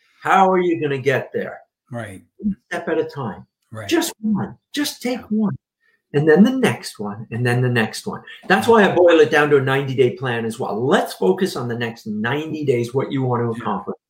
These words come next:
Speaker 1: Now, that is, um, smaller chunks that people can really handle.
Speaker 2: Yeah, I agree. Um, I'm noticing that there's a recurring theme in this conversation that I will say that I, I, I like very much. You brought up grit.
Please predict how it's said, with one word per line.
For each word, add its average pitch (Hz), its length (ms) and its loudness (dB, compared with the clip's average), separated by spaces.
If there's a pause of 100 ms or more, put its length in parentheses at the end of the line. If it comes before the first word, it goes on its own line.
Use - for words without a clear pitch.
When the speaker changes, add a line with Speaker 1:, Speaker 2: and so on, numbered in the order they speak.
(160)
Speaker 1:
Now, 98 220 -10 (680)
that 220 380 6 (160)
is, 151 200 2
um, 131 600 2
smaller 165 480 0
chunks 135 320 -6
that - 120 -10
people 139 280 -6
can 123 360 -6
really 135 340 2
handle. 95 440 -8 (600)
Speaker 2:
Yeah, 175 300 0 (140)
I 156 100 0
agree. 143 420 -2 (600)
Um, 147 580 2 (440)
I'm 151 140 -4
noticing 214 420 4
that 170 180 0
there's 160 240 0
a 147 80 0
recurring 143 540 -6
theme 160 260 -2
in 147 80 -2
this 135 160 -4
conversation 135 840 -4
that 127 120 -4
I 127 80 -4
will 135 220 0
say 143 200 0
that 127 120 -2
I, 120 200 -6
I, 127 120 -4 (180)
I - 20 0
like 131 340 -2
very 123 280 -2
much. 120 360 -4
You 120 80 -8
brought 131 240 0
up 120 160 -8
grit. 160 540 4